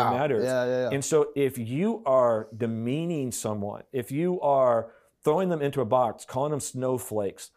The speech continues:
Speaker 1: um, I mean, I've seen people, they'll say, like, "Here's one." I, they call 'em bedwetters. Like, I didn't know that was a thing. Like, and I'm seeing Christians post this
Speaker 2: Crazy.
Speaker 1: stuff, and I'm going, "There's no way in the world this honors Christ."
Speaker 2: Yeah.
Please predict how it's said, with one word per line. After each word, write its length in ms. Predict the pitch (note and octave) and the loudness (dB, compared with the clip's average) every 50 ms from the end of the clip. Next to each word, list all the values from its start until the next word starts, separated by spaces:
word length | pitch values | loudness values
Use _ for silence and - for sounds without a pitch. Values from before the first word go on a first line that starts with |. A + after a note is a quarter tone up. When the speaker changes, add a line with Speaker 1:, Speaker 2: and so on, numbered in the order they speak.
| _ _ _ _ _ | _ _ _ _ _
Speaker 1:
um, 420 | B2+ B2 A#2+ A2+ A2 G#2+ G#2 G2+ - _ _ _ _ _ _ _ _ - - | -4 -2 -2 -2 -2 -4 -6 -8 -12 _ _ _ _ _ _ _ _ -10 -4
I 40 | D#3 | -2
mean, 100 | D#3 E3 | 0 0
I've 120 | F3+ G#3 | 0 0
seen 240 | - - F#3+ G3+ F#3+ | -2 -2 -2 -4 -4
people, 320 | - - C#3 B2 B2+ A#2 G#2+ | -2 -2 -2 0 0 0 0
they'll 140 | C3 C#3 | 0 0
say, 320 | B2+ - C3+ B2 A#2 A2+ A2 - - _ A#2 - | 0 0 0 2 2 0 -2 -4 -10 _ -6 -4
like, 240 | B2 B2+ A2+ - A#2+ | -4 -4 -4 -4 -4
"Here's 220 | C3+ E3 F3 B2+ | -2 -2 -2 -2
one." 180 | A#2 A2+ A2 G#2+ | -2 -4 -4 -2
I, 140 | G#2 A#2+ - - | -4 -6 -6 -6
they 80 | C3 B2+ | -8 -6
call 180 | - D#3 E3 D3 | -4 -4 -4 -4
'em 60 | A2 F#2 | -4 -2
bedwetters. 640 | - A2+ A#2+ E3 C#3+ A2+ F#2+ E2+ E2+ F2+ - - - | 0 2 2 2 2 0 -2 -2 -6 -10 -12 -8 -8
Like, 120 | A2+ A#2 D3 | -4 -4 -2
I 40 | G3+ | -2
didn't 140 | D4+ A3+ | -2 -2
know 100 | E3+ D3 A2+ | -2 -2 0
that 140 | B2+ B2+ A2+ | 0 0 -2
was 140 | A2+ - | -2 -4
a 60 | - - | -6 -10
thing. 280 | - - F#3 F#3+ D#3 C3+ | -8 -6 -4 -4 -2 -2
Like, 220 | C3 B2+ A#2 - - _ _ _ _ _ _ _ | -2 -2 -2 -4 -12 _ _ _ _ _ _ _
and 80 | D3 D#3 | -4 -4
I'm 120 | F#3 A#3+ | -4 -4
seeing 320 | - - - G#3 F#3+ E3+ C3 | -4 -4 -4 -4 -4 -4 -4
Christians 680 | - - - - D#3 G3 - - - D#3 C#3+ B2 A2+ - | -8 -10 -4 -4 -2 -2 -4 -6 -6 -6 -6 -6 -6 -8
post 400 | - - B2+ D#3 G#3 - - - | -6 -4 -2 -2 0 -2 -2 -2
this 80 | B2 | -2
Speaker 2:
Crazy. 100 | C3 B2+ | -2 0
Speaker 1:
stuff, 300 | A2 B2+ A#2+ A#2 A2 - - - _ _ _ _ _ | 2 2 2 2 2 0 -6 -16 _ _ _ _ _
and 100 | D3+ D#3+ | -4 -2
I'm 140 | E3+ E3 D#3 | -2 -2 0
going, 320 | C#3 E3 D#3+ D3 C3+ C3 C3+ _ _ _ | 0 0 2 0 -2 -4 -8 _ _ _
"There's 380 | C#3 C#3 D3 G#3+ B3+ B3+ A3+ G#3 | -10 -2 -2 0 0 0 -2 -4
no 300 | D3+ D3 D3 D3+ F#3 G3 | -4 -2 -2 0 0 0
way 360 | F3 D#3 D3 D3+ D#3 D#3 C#3 | 2 2 2 2 2 0 0
in 140 | C#3 C3+ B2+ | -2 -2 0
the 100 | A#2+ A2+ | 0 0
world 460 | A2+ A2 A2+ C3 F3 A3 A3 F3+ A2+ | -2 -2 -2 0 2 2 2 2 0
this 140 | G#2 F#2 - | -2 -4 -4
honors 400 | G#2+ G#2 G2+ F#2+ F2+ E2+ - - | -6 -6 -6 -6 -6 -8 -10 -12
Christ." 420 | - G2 E2+ C#2+ - - - - | -10 -10 -8 -8 -10 -12 -10 -6
Speaker 2:
Yeah. 240 | A#2 A#2+ B2+ A#2+ | -2 0 0 0